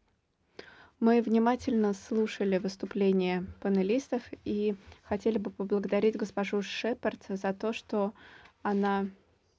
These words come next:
напомнила о дне, когда началась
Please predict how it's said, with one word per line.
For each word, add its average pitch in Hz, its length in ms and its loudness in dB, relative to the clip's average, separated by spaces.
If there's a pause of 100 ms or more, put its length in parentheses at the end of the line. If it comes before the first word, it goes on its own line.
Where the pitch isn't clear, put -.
(640)
напомнила 208 1160 2
о 196 420 0 (2000)
дне, 208 680 4 (4000)
когда 190 480 4 (1080)
началась 202 720 2